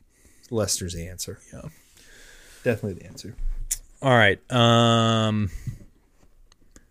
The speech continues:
Speaker 2: I'd say big week, but to be honest with you, T J, it's really just not a big week. Like,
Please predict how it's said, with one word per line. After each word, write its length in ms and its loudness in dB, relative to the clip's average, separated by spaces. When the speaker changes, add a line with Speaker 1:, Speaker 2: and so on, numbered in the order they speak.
Speaker 2:
I'd 180 4
say 240 8
big 320 6
week, 340 0
but 120 -4
to 80 -4
be 100 2
honest 260 2
with 100 0
you, 60 0
T 200 -2
J, 100 -4
it's 220 -8
really 240 -6
just 260 -12
not 220 -8
a 40 -6
big 240 -8
week. 340 -8
Like, 360 -10